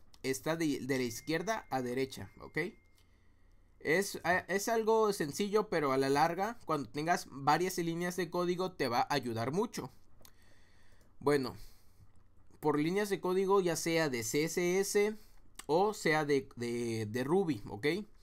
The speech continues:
Explico este detallito. Bueno, así es como se desplazan. Aquí yo prefiero utilizar esto así con offset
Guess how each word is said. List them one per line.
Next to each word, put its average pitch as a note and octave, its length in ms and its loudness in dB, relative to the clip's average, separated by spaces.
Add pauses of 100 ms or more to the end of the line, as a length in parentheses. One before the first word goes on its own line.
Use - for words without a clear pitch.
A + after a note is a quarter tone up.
(260)
Explico C3+ 400 -4
este C#3 200 -2
detallito. E3 640 -2 (1400)
Bueno, B2+ 420 0
así C3+ 240 2
es F3 100 2
como F3+ 240 -2
se E3+ 160 -2
desplazan. F3+ 720 0 (880)
Aquí F3 680 0
yo F#3+ 400 4 (220)
prefiero F3 400 2
utilizar E3+ 720 0 (880)
esto F#3+ 640 -2
así F3 500 -2
con E3 320 -4 (440)
offset D#3 600 -4